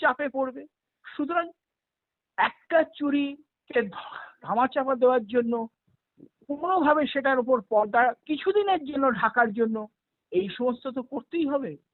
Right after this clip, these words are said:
না হলে তো বড় বিপদের মধ্যে পড়ছেন,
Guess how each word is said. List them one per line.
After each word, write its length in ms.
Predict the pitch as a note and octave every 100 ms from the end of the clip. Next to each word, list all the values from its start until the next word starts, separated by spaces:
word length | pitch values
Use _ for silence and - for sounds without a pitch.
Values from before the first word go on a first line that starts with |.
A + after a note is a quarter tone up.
| _ -
না 120 | - D#3+
হলে 180 | F3+ F#3+
তো 60 | B3+ C4 _ _ _ _ B2+
বড় 180 | C#3 F3 A3 F#3 -
বিপদের 440 | D#3 G#3 B3+ D#4+ D#4
মধ্যে 220 | C4+ A#3+ A#3
পড়ছেন, 380 | A3 - -